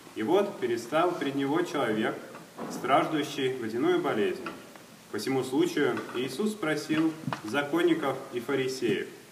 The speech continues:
позволительно врачи-, э, позволительно ли врачевать в субботу? Они молчали, и, прикоснувшись, исцелил его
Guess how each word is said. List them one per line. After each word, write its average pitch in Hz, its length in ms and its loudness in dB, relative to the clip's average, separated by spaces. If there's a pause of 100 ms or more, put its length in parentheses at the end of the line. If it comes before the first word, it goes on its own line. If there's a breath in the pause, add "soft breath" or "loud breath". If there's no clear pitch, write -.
(240)
позволительно 131 840 2
врачи-, 120 300 0
э, 117 240 -2 (400)
позволительно 135 680 0
ли 98 200 -2 (140)
врачевать 123 500 -2
в - 60 -10
субботу? 135 480 0 (680)
Они 107 200 0
молчали, 123 580 2 (560)
и, 120 60 -4
прикоснувшись, 147 880 4 (140)
исцелил 120 500 0
его 156 420 2